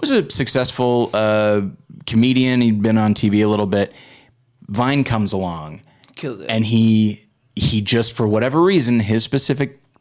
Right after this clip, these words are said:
Speaker 1: type of comedy worked great with
Speaker 2: Mm-hmm.
Speaker 1: Vine. And that made him extremely popular.
Speaker 2: Right.
Speaker 1: And then there are some comedians that are good, but for some reason, Twitter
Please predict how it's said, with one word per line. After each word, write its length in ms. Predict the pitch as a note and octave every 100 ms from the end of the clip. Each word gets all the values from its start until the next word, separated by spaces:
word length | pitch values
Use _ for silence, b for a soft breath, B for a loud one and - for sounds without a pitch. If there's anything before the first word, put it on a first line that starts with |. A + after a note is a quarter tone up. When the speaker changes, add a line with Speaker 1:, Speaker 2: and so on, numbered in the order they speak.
| _
Speaker 1:
type 340 | - C3+ C#3 -
of 120 | -
comedy 380 | - C3 A#2+ G#2+
worked 400 | G#2 G#2 - G#2
great 420 | G2 A2 G2 -
with 260 | D#3+ A2 G#2
Speaker 2:
Mm-hmm. 60 |
Speaker 1:
Vine. 260 | G#2+ G2 F2 B B B
And 180 | G#2 G#2+
that 160 | B2+ A#2+
made 260 | A#2 A2+
him 200 | A2 A2 A2
extremely 960 | G#2 - - A#2 B2 A#2+ G#2 G2 F#2 -
popular. 420 | - A2 G2+ F#2+ F2+
Speaker 2:
Right. 80 | A2+
Speaker 1:
And 80 |
then 140 | A#2+ A#2+
there 100 | B2
are 60 |
some 220 | A#2 D3 D#3+
comedians 420 | C3 A#2 A2+ G#2
that 140 | G#2
are 180 | G2+ G2+ B B B B _ _ _ G3
good, 500 | F#3 A3 C#3 C#3+ E3+ B B B -
but 140 | A2+
for 100 | B2
some 300 | - C#3+ D#3
reason, 600 | F3 D#3+ A2+ G#2 G2+ G#2+ _ _ _
Twitter 640 | - - D3 A#2 G2 F#2